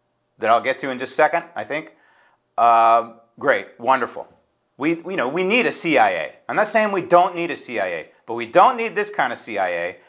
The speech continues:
and we don't need this kind of F B I, and we don't need this kind of highly politicized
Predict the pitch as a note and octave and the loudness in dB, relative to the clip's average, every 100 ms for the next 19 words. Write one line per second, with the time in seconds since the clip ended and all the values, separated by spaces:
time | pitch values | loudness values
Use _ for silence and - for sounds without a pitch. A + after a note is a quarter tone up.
0 | _ A#2 B2 B2 F#3 A#3+ C4 A#3 G3 G#3+ | _ -8 -6 2 6 6 4 -6 -6 -6
1 | - F3+ C#3+ A#2 B2 A#2 F#2+ F2 G#2+ - | 0 0 0 -2 -4 -10 -6 -4 -4 -8
2 | - C#3 C#3 C3+ - C4 F4 F4 E4 D#4 | -16 -12 -10 -10 4 10 10 8 -2 -4
3 | D4 D4 - G#3+ F#3 F3 - _ _ - | -4 -4 0 0 2 -2 -4 _ _ 2
4 | A3+ C4 C#4 C#4 C#4 A3+ A#3+ A#3+ - F3+ | 6 6 6 2 -4 2 2 2 4 8
5 | D#3+ D#3+ D#3 - | 8 6 2 -10